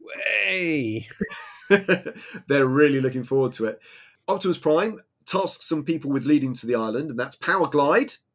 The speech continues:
Speaker 2: because he
Speaker 1: Yep.
Speaker 2: can fly, and the Dinobots can also fly. Again, uh, don't know why.
Speaker 1: And he also knows where it is, 'cause he's been there.
Speaker 2: Yes, that's very useful.
Speaker 1: Unlike any other Autobot who can fly.
Speaker 2: And they also decide to send Spike. Spike can't fly, but he does fit in Power Glide.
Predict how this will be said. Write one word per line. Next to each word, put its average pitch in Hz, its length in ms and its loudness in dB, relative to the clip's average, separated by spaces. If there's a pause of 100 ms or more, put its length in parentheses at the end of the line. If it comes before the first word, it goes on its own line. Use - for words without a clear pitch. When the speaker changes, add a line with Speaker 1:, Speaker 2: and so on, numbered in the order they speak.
(140)
Speaker 2:
because 135 300 0
he 139 80 -2
Speaker 1:
Yep. 127 80 -4
Speaker 2:
can 120 100 -6
fly, 120 420 -4
and 147 100 -4
the 151 60 -4
Dinobots 165 400 2
can 151 100 -2
also 135 260 0
fly. 135 420 -4 (300)
Again, 139 380 -4 (160)
uh, 113 140 -8 (100)
don't 113 80 -6
know 123 100 -4
why. 127 220 -4 (640)
Speaker 1:
And 113 300 -4
he 139 220 0
also 123 280 -2
knows 120 240 -2
where 107 120 -2
it - 80 -6
is, 143 160 -6
'cause - 100 -14
he's 107 80 -12
been 120 160 -6
there. 95 200 -12 (380)
Speaker 2:
Yes, - 440 -4
that's 131 180 -4
very 127 180 2
useful. 104 260 0
Speaker 1:
Unlike - 180 -6 (400)
any 143 200 2
other 101 160 -2
Autobot 95 440 -8
who 90 80 -8
can 90 120 -14
fly. 85 280 -12 (200)
Speaker 2:
And 143 200 0
they 160 80 6
also 185 240 4
decide 156 220 2
to 147 80 -2
send 143 180 0
Spike. 214 400 0
Spike 214 340 0
can't 151 260 -2
fly, 139 280 0
but 165 160 -4
he 156 60 -4
does 190 340 0
fit 185 180 -4
in 151 140 -4
Power 120 240 -2
Glide. 101 360 -10